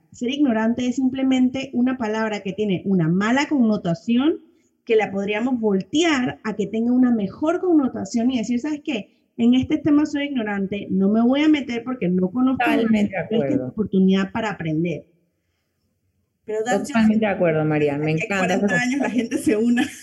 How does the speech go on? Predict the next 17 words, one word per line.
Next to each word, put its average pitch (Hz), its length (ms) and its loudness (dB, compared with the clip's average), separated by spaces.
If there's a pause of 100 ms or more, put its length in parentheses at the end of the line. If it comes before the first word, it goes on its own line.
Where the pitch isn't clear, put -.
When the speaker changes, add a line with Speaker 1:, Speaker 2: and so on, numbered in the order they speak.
(120)
Speaker 1:
pensamiento. - 1300 -6 (880)
Speaker 2:
Totalmente 220 540 4
de 208 60 0
acuerdo, 156 260 2
me 165 100 2
encanta 175 320 -2
ese 196 140 0
comentario, 147 680 -2
me 170 120 0
encanta 190 520 0
y 175 100 0
lo 160 120 2
voy 160 220 2
a, 170 320 -2
lo 147 140 0
voy 147 140 0
a, 165 280 -2